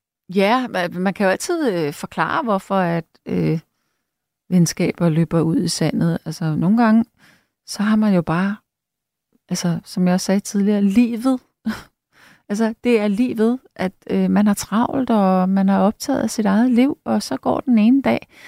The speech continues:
og tiden flyver jo i virkeligheden afsted, og man savner måske ikke den anden på den måde, at man ikke kan overleve, eller at man har brug for den anden, men, men man kan jo godt sådan, øh,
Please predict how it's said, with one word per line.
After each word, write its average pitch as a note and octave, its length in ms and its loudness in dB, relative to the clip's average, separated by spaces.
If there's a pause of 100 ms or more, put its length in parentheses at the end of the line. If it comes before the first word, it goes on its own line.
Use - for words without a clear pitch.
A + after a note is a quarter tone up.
(220)
og G3 80 -10
tiden - 260 0
flyver - 360 0
jo A#3 140 4
i E3+ 40 2
virkeligheden F#3 400 0
afsted, E3+ 340 -4
og G#3 80 -4
man F#3 160 -2
savner E3+ 480 -4
måske A#3 480 -4
ikke G3 340 0 (460)
den E3+ 180 2 (120)
anden G3 560 4
på - 140 -4
den F#3 260 0
måde, F3 440 4
at D#3+ 80 -4
man E3 160 -2
ikke F#3 180 -4
kan G#3+ 200 -4
overleve, F3+ 760 2
eller E3+ 260 0 (460)
at D#3+ 80 -4
man D#3 160 0
har D#3 220 -6
brug - 360 -2
for A3 160 -2
den F#3 160 -2
anden, D#3+ 320 0
men, F3 280 0 (880)
men D#3+ 100 -4
man D#3+ 100 -2
kan D#3+ 140 -8
jo D3+ 80 -6
godt F#3 160 -4
sådan, C4+ 340 2
øh, D#3 320 0